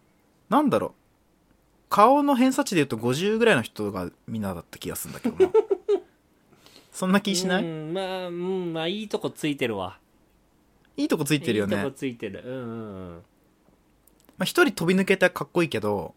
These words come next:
Speaker 2: あ、まあね、一人飛び抜けてイケメンいるけど。
Speaker 1: うん。それ以外はさ、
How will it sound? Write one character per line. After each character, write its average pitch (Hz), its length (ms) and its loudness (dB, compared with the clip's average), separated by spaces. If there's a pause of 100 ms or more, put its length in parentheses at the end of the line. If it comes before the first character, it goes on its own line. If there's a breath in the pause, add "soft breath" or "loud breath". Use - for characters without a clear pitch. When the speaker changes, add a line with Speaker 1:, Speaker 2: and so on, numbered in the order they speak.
Speaker 2:
あ、 160 160 -6
ま 185 160 6
あ 156 60 4
ね、 123 120 -4
一 - 220 -8
人 160 100 -4
飛 127 160 -6
び 123 100 -8
抜 123 60 -10
け 120 100 -6
て 117 100 -8
イ 113 60 -8
ケ 120 120 -8
メ 117 100 -6
ン 113 40 -6
い 113 60 -6
る 113 60 -8
け 101 140 -10
ど。 90 480 -10
Speaker 1:
う 151 100 0
ん。 127 380 0
そ - 220 0
れ 302 120 2
以 320 60 0
外 208 180 4
は 123 100 2
さ、 113 260 0